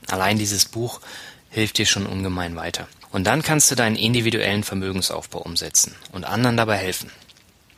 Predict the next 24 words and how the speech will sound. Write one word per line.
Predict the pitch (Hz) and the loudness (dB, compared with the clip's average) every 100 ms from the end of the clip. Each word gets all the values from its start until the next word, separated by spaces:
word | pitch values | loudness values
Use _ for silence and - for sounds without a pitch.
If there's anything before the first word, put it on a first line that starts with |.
| - | -12
Und | - | -6
vielleicht | 92 98 143 - | 0 2 2 2
reicht | 127 - | 2 2
ja | 113 | 2
auch | 117 113 | 0 2
nur | 120 | 2
ein | 117 | 4
dezenter | 113 - 117 113 | 2 2 0 0
Hinweis | 107 117 113 104 | 0 2 2 2
auf | 113 | 0
den | - 98 95 | -2 -2 -2
Finanzrocker-Blog | 98 101 - 107 107 101 104 107 - - | -2 0 0 0 0 0 2 0 -2 -4
à | 98 | 0
la, | 98 95 - - - | 2 0 -4 -8 -2
„Hier | 123 123 | 2 2
wird | 120 | 2
die | 117 | 2
Geldanlage | 110 101 107 104 98 101 | 2 0 2 2 2 2
etwas | - 95 95 | 0 0 2
anders | 101 107 - | 2 2 2
gezeigt.“ | - - - - | 2 0 -2 -6
Nicht | 110 - | 0 0
so | - | 0
trocken, | - 151 165 151 | -2 -2 -2 -6